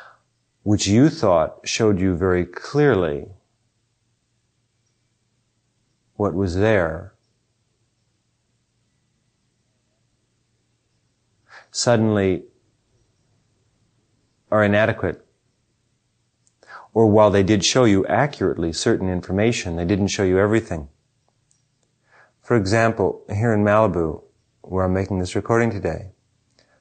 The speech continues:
for the last four and a half months, when we looked out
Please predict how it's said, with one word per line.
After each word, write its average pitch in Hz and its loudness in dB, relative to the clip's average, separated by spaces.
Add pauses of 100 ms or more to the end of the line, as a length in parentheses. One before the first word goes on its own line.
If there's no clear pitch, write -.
for 104 -6
the 104 2
last 107 2
four 113 0
and 104 0
a 101 -2
half 104 -2
months, 104 -2
when 95 -4
we 95 0
looked 104 -2
out 92 2